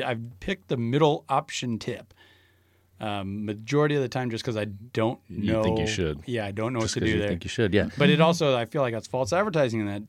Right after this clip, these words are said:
Speaker 1: it's bullshit. Then tell me it's fifteen dollars. Don't
Speaker 2: Right.
Speaker 1: tell me it's ten dollars.
Speaker 2: Right,
Speaker 3: Yeah.
Speaker 2: right. Hundred percent.
Speaker 1: You know, like, I'm fine giving this dude money for his services and what he's doing.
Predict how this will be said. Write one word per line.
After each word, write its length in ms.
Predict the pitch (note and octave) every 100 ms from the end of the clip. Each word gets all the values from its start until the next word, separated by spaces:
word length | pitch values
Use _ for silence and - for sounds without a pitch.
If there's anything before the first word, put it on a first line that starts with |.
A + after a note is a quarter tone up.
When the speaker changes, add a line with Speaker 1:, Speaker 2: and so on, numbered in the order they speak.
| -
Speaker 1:
it's 160 | -
bullshit. 640 | - C#3+ G3 - A#2+ G#2
Then 180 | B2+ A2+
tell 160 | A2+ C#3
me 160 | D#3
it's 120 | D3+ -
fifteen 320 | G#3 G3 D3
dollars. 260 | A#2 G2+ F#2
Don't 180 | A#2 F#2
Speaker 2:
Right. 160 | F#2+
Speaker 1:
tell 180 | G2+ G3
me 120 | E3
it's 120 | C#3+ -
ten 200 | C3+ D3
dollars. 480 | D#3+ G3 F#3 - -
Speaker 2:
Right, 0 |
Speaker 3:
Yeah. 140 | F3
Speaker 2:
right. 140 | E3+ E3
Hundred 260 | - G#2+
percent. 20 |
Speaker 1:
You 60 | D3+
know, 140 | D#3 D#3
like, 160 | D3
I'm 160 | E3 C3+
fine 680 | - F3 B3+ G#3+ A#2+ C#3+ D#3+ _ _ _ - _ -
giving 260 | C#3+ D#3 D#3+
this 140 | D3+
dude 280 | C#3+ D#3 C#3
money 260 | C3+ F3
for 220 | E3 D3+ C#3
his 160 | C#3+
services 600 | - G3+ D3 - G#2+ G#2+ -
and 160 | B2+ A#2+
what 120 | B2+
he's 140 | D#3 C#3
doing. 360 | E3+ C3 F2